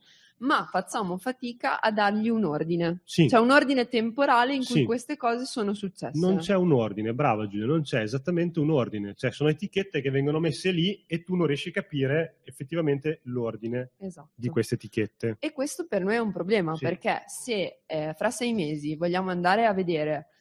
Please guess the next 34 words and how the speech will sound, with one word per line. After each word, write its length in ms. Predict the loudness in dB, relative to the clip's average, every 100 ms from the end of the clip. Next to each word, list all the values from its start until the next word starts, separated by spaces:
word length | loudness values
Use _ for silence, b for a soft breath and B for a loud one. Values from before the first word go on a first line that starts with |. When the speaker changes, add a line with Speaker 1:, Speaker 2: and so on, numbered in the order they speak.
| _
Speaker 1:
se, 500 | -10 -4 -4 -4 -12 -12
eh, 320 | -8 -6 -6
quanto 460 | 0 0 0 -2 2
hanno 500 | 2 2 2 0 0
convertito 640 | 0 2 2 2 -2 -4 -2
le 140 | -2
persone 480 | -2 -4 -4 -4 -4
che 100 | -10
sono 240 | -6 -2
entrate 340 | -2 -2 -4 0
dalla 200 | 0 2
mia 160 | 0
guida, 320 | 0 -2 -2
cioè 180 | -2 -2
quanti 320 | -2 -2 -2
di 120 | -8 -4
quelli 220 | -2 -2
che 60 |
hanno 140 | -2 -4
scaricato 460 | -2 -2 -2 -2
la 80 | 0
mia 120 | 0
guida 240 | 0 -2 -4
hanno 140 | -6
poi 160 | -4 -2
comprato 400 | -2 0 0 2
il 60 |
libro 200 | 0 2
di 100 | 2
Luca, 360 | 2 0 0 -2 b b b -2
non 200 | 2 2
lo 100 | 0
possiamo 380 | -4 -4 -4
fare, 400 | -2 0 0 -2